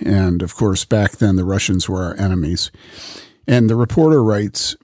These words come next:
quote, "As always, every story began." So this is what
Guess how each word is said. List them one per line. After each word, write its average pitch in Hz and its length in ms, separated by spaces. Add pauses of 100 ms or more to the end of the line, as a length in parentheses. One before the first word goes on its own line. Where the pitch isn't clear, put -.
(600)
quote, 123 300
"As 113 180
always, 120 500
every 143 260
story 123 480
began." 101 640 (200)
So 117 220
this 151 240
is 180 180
what 165 300